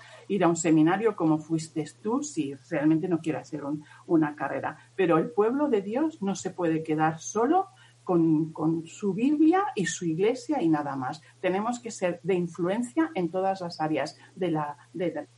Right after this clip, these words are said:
la vida de, de nuestra sociedad, en las artes, en la música, en, en política. Y como jóvenes tenéis que aspirar a, a, a estar presente en todas esas capas sociales y ser luz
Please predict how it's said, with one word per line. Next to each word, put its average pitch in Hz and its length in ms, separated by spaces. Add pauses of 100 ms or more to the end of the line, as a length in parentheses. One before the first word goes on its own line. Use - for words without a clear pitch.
(140)
la 147 100
vida 185 240
de, 156 180
de 151 140
nuestra 139 320
sociedad, 135 480 (180)
en 170 140
las - 280
artes, 226 540
en 143 140
la 139 100
música, 233 760 (300)
en, 156 460
en 160 640 (360)
política. 247 800 (220)
Y 175 280 (100)
como 180 260
jóvenes 254 540
tenéis 185 380
que - 100
aspirar 160 640 (100)
a, 151 260 (100)
a, - 140 (240)
a 170 140
estar 254 340
presente 180 680
en 175 160
todas 185 280
esas - 260
capas 151 400
sociales 151 580
y 170 60
ser 185 280
luz 269 380